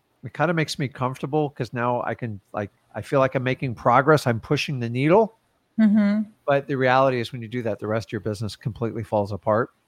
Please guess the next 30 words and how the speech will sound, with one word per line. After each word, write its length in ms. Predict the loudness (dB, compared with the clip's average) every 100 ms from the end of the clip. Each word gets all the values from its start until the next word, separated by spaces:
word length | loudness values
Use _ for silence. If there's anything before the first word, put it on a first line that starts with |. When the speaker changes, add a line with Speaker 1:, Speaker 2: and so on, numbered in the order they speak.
| _
Speaker 1:
and 220 | -6 -4
your 60 | -4 0
Speaker 2:
Yeah. 100 | 2
Speaker 1:
needle 240 | 2 0 0
goes 300 | 0 -2 -4 -12 _ _
backwards. 680 | -2 -2 -4 -10 -12 -14 -20 _ _ _ _
And 220 | 2 2
Speaker 2:
Yes. 60 | 4
Speaker 1:
once 180 | 2 6
you 100 | 6
understand 520 | 6 4 0 0 2
that, 240 | 2 0 -2 -4
I 120 | -2
go, 140 | 0
"Listen, 320 | 0 -2 -4 -8
if 120 | -6
I 120 | -6
just, 220 | -6 -8 _ _ _ _
if 60 |
I 140 | 4 6
outsource 360 | 6 4 2 2
it 100 | 2
now, 200 | 4 6
whatever 360 | 6 4 2
it 40 | -2
is, 100 | -4
ten 200 | -6 -4
or 60 | -4
twenty 280 | -4 -4 2
bucks, 580 | 4 4 2 -6 -16